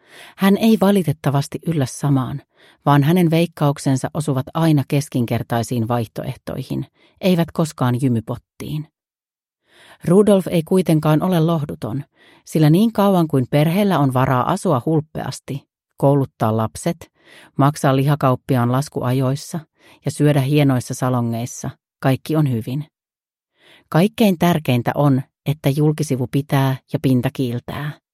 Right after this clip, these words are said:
Pakon edessä hän luopuisi vain sellaisista mukavuuksista, joiden puuttuminen ei näy päälle päin. Hän pitää äärimmäisen tarkkaa huolta ulkonäöstään ja siitä, että antaa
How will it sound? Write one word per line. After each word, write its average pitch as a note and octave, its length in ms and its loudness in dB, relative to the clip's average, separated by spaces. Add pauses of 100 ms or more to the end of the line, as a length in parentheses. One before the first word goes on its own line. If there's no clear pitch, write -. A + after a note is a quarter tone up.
(600)
Pakon E3+ 340 2
edessä D3+ 520 -2 (400)
hän D#3+ 220 2
luopuisi D#3+ 520 0
vain E3+ 220 2
sellaisista C#3+ 680 0
mukavuuksista, C3 880 -4 (460)
joiden D3+ 320 4
puuttuminen C#3 640 2
ei C#3+ 180 2
näy D3 220 4 (120)
päälle A2 320 -2 (120)
päin. - 320 -10 (920)
Hän F3+ 220 2
pitää D#3 340 2
äärimmäisen D3 640 2
tarkkaa C#3 460 0
huolta D3 360 0
ulkonäöstään C3+ 1000 -2 (160)
ja D3 60 -6
siitä, C#3 420 -2 (260)
että - 280 -4
antaa D3+ 320 2